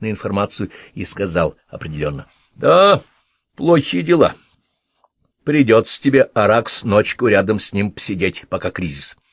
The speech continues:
Видишь, как тянется к тебе. Живая душа. Как ты считаешь, отец Николай, у зверей есть душа или нету?» «Господь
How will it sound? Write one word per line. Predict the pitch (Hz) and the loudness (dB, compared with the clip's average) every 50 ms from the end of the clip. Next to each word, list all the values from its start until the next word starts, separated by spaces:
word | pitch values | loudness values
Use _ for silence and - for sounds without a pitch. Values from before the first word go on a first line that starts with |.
| _ _ _ _ _ _ _ _ _ | _ _ _ _ _ _ _ _ _
Видишь, | - 80 95 107 110 - | -8 -4 -2 -2 -2 -2
как | - - - 95 - | -2 -4 -4 -6 -6
тянется | - - 98 92 90 85 80 - - - | -4 -4 -2 -2 -2 -4 -6 -8 -10 -12
к | - | -10
тебе. | - 82 78 69 - - _ _ _ _ _ _ _ _ _ _ _ _ _ _ - _ - | -10 -12 -10 -10 -12 -14 _ _ _ _ _ _ _ _ _ _ _ _ _ _ -20 _ -16
Живая | 67 73 87 123 165 196 202 214 226 220 208 196 185 | -8 -2 0 4 4 6 6 6 6 6 6 6 4
душа. | 175 147 151 139 - - 113 90 - _ _ _ _ _ _ - | 4 0 -2 -2 0 2 0 0 0 _ _ _ _ _ _ -2
Как | - 196 - - - - | 2 2 4 2 0 -2
ты | - - 127 113 101 | -4 -2 -2 -2 0
считаешь, | 92 - - - 117 87 - 98 90 87 82 - - | -2 -4 -4 -4 -4 -4 -2 -2 0 0 -2 -4 -6
отец | - - - 160 170 - - | -6 -2 0 0 0 0 -2
Николай, | 90 85 78 - 73 71 67 - - - - _ _ _ _ _ _ _ _ _ _ _ _ _ _ _ | -8 -8 -4 -4 -4 -4 -4 -6 -6 -14 -20 _ _ _ _ _ _ _ _ _ _ _ _ _ _ _
у | _ - 82 98 101 | _ -8 -4 -4 -4
зверей | 87 90 98 107 117 113 107 98 90 85 | -2 -2 0 2 2 2 2 2 2 0
есть | 78 71 71 87 113 117 107 101 | -2 -2 0 0 0 0 0 -2
душа | 101 120 - - - 107 85 76 - _ _ _ _ _ _ | -4 -4 -4 -2 0 -2 -2 -2 -4 _ _ _ _ _ _
или | - 87 90 87 | -4 -4 -2 -2
нету?» | 87 82 76 64 - - 57 - _ _ _ _ _ _ _ _ _ _ _ _ _ _ _ _ _ _ | 0 -2 -2 -4 -4 -8 -12 -12 _ _ _ _ _ _ _ _ _ _ _ _ _ _ _ _ _ _
«Господь | - - 90 110 107 - - - - 143 175 196 160 - - - | -10 -4 -2 -2 -2 -4 -8 -4 0 2 4 4 2 0 -4 -14